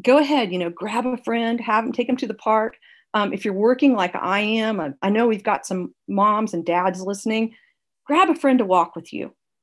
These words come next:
You know, I have a group of five, five different, I have five different people on my schedule who I walk four miles with. We get our steps in, we solve all the world's problems, and then we can go right back to work, right? So grab a friend to walk with you,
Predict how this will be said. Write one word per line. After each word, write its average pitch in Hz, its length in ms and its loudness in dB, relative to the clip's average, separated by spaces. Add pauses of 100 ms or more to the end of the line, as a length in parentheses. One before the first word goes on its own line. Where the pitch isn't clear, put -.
(120)
You 214 120 -2
know, 208 220 0
I - 60 -10
have 226 380 2
a 180 80 -10
group 214 240 -8
of 190 140 -10
five, 262 360 2 (180)
five 302 280 0
different, 294 320 -2 (140)
I 190 60 -2
have 175 140 -2
five 294 280 2
different 294 260 -2
people 226 220 -4
on 175 60 -2
my 190 120 0
schedule 190 460 -4 (280)
who 214 100 0
I 233 120 6
walk 208 440 2
four 214 240 -2
miles 180 420 0
with. 170 240 -6 (520)
We 208 80 -4
get 202 160 2
our 175 100 0
steps 262 500 0
in, 254 260 2
we 190 80 -4
solve 185 320 -4
all 226 220 2
the 247 60 0
world's 233 280 0
problems, 226 640 0 (320)
and 202 120 -2
then 196 80 -2
we 190 80 -4
can 190 120 -6
go 170 140 -4
right 202 280 -2
back 208 280 0
to 220 100 -10
work, 170 360 -6
right? 190 340 -4
So - 100 -6
grab 220 360 -2
a 262 100 -2
friend 254 160 -2
to 226 80 0
walk 214 280 0
with 247 160 -6
you, 226 340 -2